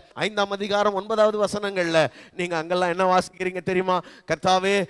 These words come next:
ஏன் எங்களை நீதிமானாக்கினீர்? ஏனென்றால் அவர் உங்கள் மேல் கிருபையா இருக்கிறார்" என்று அந்த வசனங்கள் சொல்லுகிறது. ஆமென் சொல்லுங்க பார்க்கலாம். ஏன்பா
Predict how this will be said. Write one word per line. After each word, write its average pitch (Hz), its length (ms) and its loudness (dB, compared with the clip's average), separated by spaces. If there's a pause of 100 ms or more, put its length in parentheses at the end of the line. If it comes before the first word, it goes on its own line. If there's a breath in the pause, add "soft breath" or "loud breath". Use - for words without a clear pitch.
(160 loud breath)
ஏன் 220 240 4
எங்களை 214 320 0
நீதிமானாக்கினீர்? 226 880 2 (200 soft breath)
ஏனென்றால் 160 720 2 (160 soft breath)
அவர் 156 240 2
உங்கள் 156 200 0
மேல் 156 260 -4
கிருபையா 165 320 2
இருக்கிறார்" 156 480 0
என்று 147 420 -4 (120)
அந்த 160 180 -2
வசனங்கள் 156 440 -2
சொல்லுகிறது. 127 460 -6
ஆமென் 165 260 0
சொல்லுங்க 165 300 -4
பார்க்கலாம். 190 540 0 (440 soft breath)
ஏன்பா 262 500 4